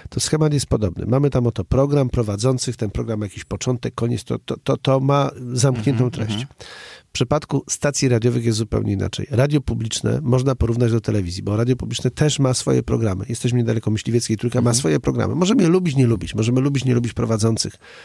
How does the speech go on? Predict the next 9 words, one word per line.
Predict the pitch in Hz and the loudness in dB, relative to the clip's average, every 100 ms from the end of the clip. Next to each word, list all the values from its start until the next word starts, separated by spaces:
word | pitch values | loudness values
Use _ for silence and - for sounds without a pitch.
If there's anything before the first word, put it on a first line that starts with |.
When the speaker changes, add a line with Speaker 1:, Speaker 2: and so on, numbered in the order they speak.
| - - - | -20 -20 -6
Speaker 1:
ale | 135 131 | -4 -2
tam | 139 | 0
jest | 131 | -2
początek, | - 117 143 - 127 | -2 0 0 0 0
koniec. | 110 107 - | 0 -2 -2
Natomiast | 117 139 113 | 0 0 2
w | |
radiu | 131 180 | 0 0
komercyjnym | 175 147 120 - 104 127 208 | 0 0 0 0 0 0 0